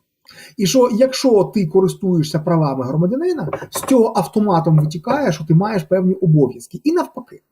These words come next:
Оце взаємопов'язані речі, це основа суспільного договору, я ж кажу, це от, е, азбука.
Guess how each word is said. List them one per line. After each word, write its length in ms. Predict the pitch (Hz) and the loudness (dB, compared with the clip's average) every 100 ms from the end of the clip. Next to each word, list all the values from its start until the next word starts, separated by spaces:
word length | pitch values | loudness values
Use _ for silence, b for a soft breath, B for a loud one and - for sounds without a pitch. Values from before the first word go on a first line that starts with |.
| _ B B | _ B B
Оце 300 | - 156 320 | -4 2 2
взаємопов'язані 840 | 262 233 254 233 202 202 156 147 165 | 2 0 0 -2 -2 0 0 0 0
речі, 240 | 269 220 | 0 0
це 120 | 175 | 0
основа 360 | 170 160 233 180 | 0 2 2 2
суспільного 520 | 156 151 170 151 139 | 0 -2 0 2 2
договору, 380 | 165 269 214 180 | 2 4 4 2
я 60 | |
ж 100 | 151 - | 0 -2
кажу, 260 | 143 131 127 | -2 0 -2
це 220 | 220 208 | 0 2
от, 260 | 165 - | 2 0
е, 140 | 156 147 | -6 -2
азбука. 420 | 175 135 110 - | 0 -2 -4 -16